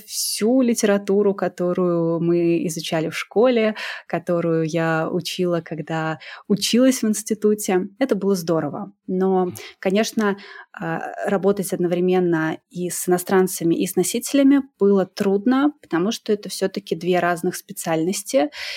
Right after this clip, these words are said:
Speaker 1: и две разные методики преподавания.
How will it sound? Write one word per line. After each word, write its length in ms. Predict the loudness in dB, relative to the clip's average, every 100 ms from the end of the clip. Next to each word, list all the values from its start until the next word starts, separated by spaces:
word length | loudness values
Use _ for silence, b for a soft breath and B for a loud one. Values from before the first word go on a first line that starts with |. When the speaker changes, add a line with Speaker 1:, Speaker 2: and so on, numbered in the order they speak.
| B _
Speaker 1:
и 560 | -6 -4 -2 0 0 -2 -10 -16
две 280 | 0 2
разные 360 | 2 0 2 2
методики 680 | 2 2 0 0 -2 -2 -2 _
преподавания. 840 | -8 -2 0 2 2 2 2 0